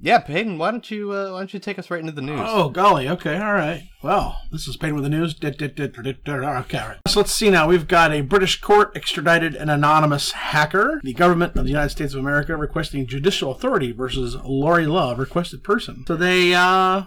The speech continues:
Speaker 2: they actually extradited this, uh, lovely person. Uh, looks like to the Southern District of New York, District of New Jersey, and the Eastern District of Virginia, no less. So that's kind of odd. I know we've got extradition treaties with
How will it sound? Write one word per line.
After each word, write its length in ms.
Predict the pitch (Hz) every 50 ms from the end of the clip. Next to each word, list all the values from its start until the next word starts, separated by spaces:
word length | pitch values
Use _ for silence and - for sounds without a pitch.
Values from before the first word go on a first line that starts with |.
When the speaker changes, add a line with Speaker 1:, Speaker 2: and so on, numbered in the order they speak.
| -
Speaker 2:
they 160 | - 170 190 175
actually 460 | 170 190 190 - 196 190 185 185 165
extradited 560 | 165 190 - - 156 139 139 135 127 120 113
this, 280 | 127 135 - - - -
uh, 220 | 139 131 131 127
lovely 300 | 120 127 127 123 135 127
person. 320 | - 139 131 135 - 151 160 180 185 190 190 - -
Uh, 40 | 127
looks 180 | 135 143 - 180
like 220 | 170 160 - -
to 80 | - 151
the 120 | 143 139
Southern 280 | - - 180 175 170 156
District 340 | 160 160 - 175 139 -
of 80 | 135 120
New 80 | 127 131
York, 460 | 135 165 180 180 175 175 170 151 -
District 240 | - 135 - 127 120
of 20 |
New 120 | 127 131 123
Jersey, 480 | - 151 156 151 139 143 147 143 139
and 120 | 123 123 123
the 60 | 110
Eastern 320 | 90 190 202 - - 151
District 340 | 135 165 - - - - -
of 140 | - 120 113
Virginia, 760 | - 123 120 107 98 - - 190 254 240 160 110 - - - - - - -
no 120 | 120 117 117
less. 540 | 117 107 101 95 92 - - - - - -
So 500 | - - - 143 131 127 127 127 127 - - - -
that's 180 | - 160 151 -
kind 220 | - - 185 170
of 80 | 151 -
odd. 460 | - 165 180 180 170 160 156 156 156 -
I 120 | - 151
know 120 | 156 175 180
we've 300 | 170 170 160 151 - -
got 260 | - 165 156 147 -
extradition 520 | - 151 - - 143 139 147 143 156 143
treaties 480 | - - 156 147 139 135 127 120 - -
with 340 | 147 165 165 160 - -